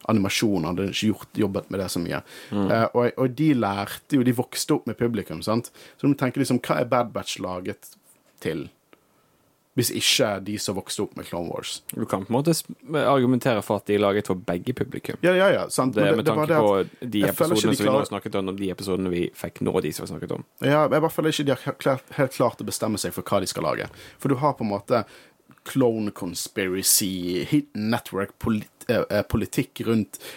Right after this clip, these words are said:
Speaker 1: eh, dype dilemmaer, som hvordan kloner har det, og <laughs> Imperials da selvmord,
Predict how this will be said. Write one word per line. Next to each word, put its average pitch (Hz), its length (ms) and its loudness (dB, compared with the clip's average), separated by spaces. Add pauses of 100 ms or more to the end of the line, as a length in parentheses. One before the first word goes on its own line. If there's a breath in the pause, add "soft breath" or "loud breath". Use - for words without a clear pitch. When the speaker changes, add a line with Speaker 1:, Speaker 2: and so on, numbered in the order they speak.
(120)
Speaker 1:
eh, 92 320 2
dype 113 580 -2
dilemmaer, 107 720 2
som 101 160 -2
hvordan 110 300 -2
kloner 101 340 -2
har 113 240 2
det, 90 80 2
og 90 160 0 (240 loud breath)
<laughs> - 300 -2
Imperials 117 560 0
da 101 100 0
selvmord, 117 640 2